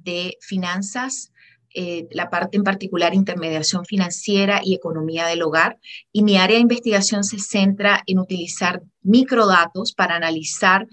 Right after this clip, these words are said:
cómo incentivos de compensación y, eh, soft skills en, am, en ejecutivos de crédito afectan las actividades de monitoreo y el desempeño de los créditos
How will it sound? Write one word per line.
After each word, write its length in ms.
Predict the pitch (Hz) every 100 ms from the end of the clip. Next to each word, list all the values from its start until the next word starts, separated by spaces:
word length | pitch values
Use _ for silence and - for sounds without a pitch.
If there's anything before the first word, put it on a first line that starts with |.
| - - _
cómo 300 | 226 226 247
incentivos 640 | 233 226 208 196 208 220
de 120 | 226 220
compensación 1000 | 208 196 175 175 - - 196 202 208 -
y, 320 | 190 202 214 233 - - _
eh, 360 | 185 180 170 -
soft 340 | - 233 240 - 202
skills 580 | - - 247 165 - -
en, 140 | 196 -
am, 580 | - 180 165 160 - 190 -
en 120 | 185
ejecutivos 540 | 185 196 190 185 180 196
de 140 | 202
crédito 500 | 202 214 202 180 175
afectan 600 | - 190 - 214 208 196
las 100 | 196
actividades 640 | 196 190 190 175 165 170 175
de 100 | 202
monitoreo 560 | 196 190 185 170 190
y 80 | 208
el 80 | 190
desempeño 600 | 185 - 160 180 175 180
de 100 | 180
los 140 | 170 -
créditos 460 | 202 220 220 208